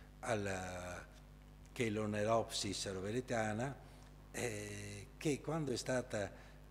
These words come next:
eh, quando sono stati visti i primi esemplari, si è rim-,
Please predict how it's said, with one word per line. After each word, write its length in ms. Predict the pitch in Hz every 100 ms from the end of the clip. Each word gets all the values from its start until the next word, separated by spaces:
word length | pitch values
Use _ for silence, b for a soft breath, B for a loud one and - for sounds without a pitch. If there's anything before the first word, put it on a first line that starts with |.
| -
eh, 580 | - 104 101 98 98 98 -
quando 200 | 117 120
sono 180 | - 123
stati 120 | 123
visti 280 | 131 120 113
i 20 |
primi 240 | 110 113
esemplari, 720 | 117 139 127 131 123 127 147 - B B
si 240 | - - 139
è 40 |
rim-, 200 | 127 117